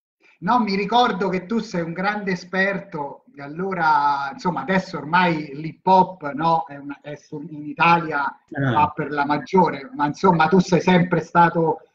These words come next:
Speaker 1: pionierista, diciamo, nel, in questo interesse musicale da tempo, quindi, eh, allora mi chiedevo come vedi anche questi nuovi scenari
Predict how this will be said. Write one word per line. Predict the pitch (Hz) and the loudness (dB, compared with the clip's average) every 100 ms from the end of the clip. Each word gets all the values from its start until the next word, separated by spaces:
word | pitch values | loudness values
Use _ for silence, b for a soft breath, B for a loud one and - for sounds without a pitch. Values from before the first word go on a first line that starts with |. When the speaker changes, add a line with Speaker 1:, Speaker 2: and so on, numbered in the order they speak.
| _ _ | _ _
Speaker 1:
pionierista, | 175 175 170 175 208 175 - 151 | 2 4 6 6 4 2 0 -2
diciamo, | 143 156 147 147 | 0 0 0 0
nel, | 143 151 | -2 -6
in | 147 | -8
questo | 143 147 - | -8 -12 -10
interesse | 143 - 147 147 - 147 | -12 -10 -8 -10 -8 -6
musicale | 139 127 135 143 123 127 127 | -6 -6 -4 -2 -2 -4 -8
da | 127 | -4
tempo, | 151 143 123 - 240 | -2 -2 -2 -8 -8
quindi, | 139 135 127 | -6 -4 -4
eh, | 127 127 120 _ - - | -2 -4 -6 _ -20 -10
allora | 127 143 139 | 0 4 4
mi | 131 | 4
chiedevo | - 147 156 147 143 | 2 4 6 6 4
come | 135 151 156 | 4 4 6
vedi | 180 175 170 | 6 6 4
anche | 160 - 165 | 2 2 0
questi | 165 - 156 | 0 -2 0
nuovi | 160 170 | 4 4
scenari | - - 147 160 151 147 147 127 | 2 0 2 4 4 2 -2 -4